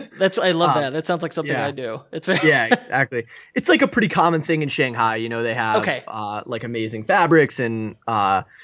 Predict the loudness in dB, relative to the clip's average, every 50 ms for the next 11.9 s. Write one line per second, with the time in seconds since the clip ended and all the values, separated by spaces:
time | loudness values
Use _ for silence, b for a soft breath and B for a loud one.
0 | B B B -6 -4 -4 -4 -4 -8 -10 -6 -4 -2 0 0 0 -2 -2 2 2
1 | 4 6 6 6 6 6 6 4 4 4 2 -2 0 2 4 6 6 6 4 2
2 | 0 -2 -2 -2 -2 -2 0 0 2 2 2 2 0 -2 -4 -2 0 0 2 0
3 | 0 0 -2 -2 -2 -4 -6 -6 -6 -6 -4 -4 -2 -2 -2 -4 -4 -4 -4 -2
4 | 0 0 -2 -2 -2 -6 -4 0 0 0 0 0 0 0 2 4 4 6 6 6
5 | 6 6 6 4 4 2 4 4 4 4 4 2 0 -6 -10 -8 -8 -8 -4 -4
6 | -4 -4 -4 -4 -2 -2 -2 -2 -2 -6 -6 -2 -4 -4 -2 -2 -4 -2 -2 0
7 | 0 0 0 0 -2 -2 2 4 4 4 4 2 -2 -6 -8 -8 -6 -4 -2 -2
8 | -2 -4 -6 B B B B B B B B -2 2 2 4 4 2 2 -2 -8
9 | -10 -8 -6 -4 -4 -4 -4 -6 _ _ _ _ -6 -2 -2 -2 0 0 0 -2
10 | 0 2 2 2 2 0 -2 -4 -4 -4 -4 -6 -6 -6 -6 -4 -4 -2 -2 -2
11 | -2 0 2 2 2 2 0 -2 0 2 0 0 2 2 2 2 2 -2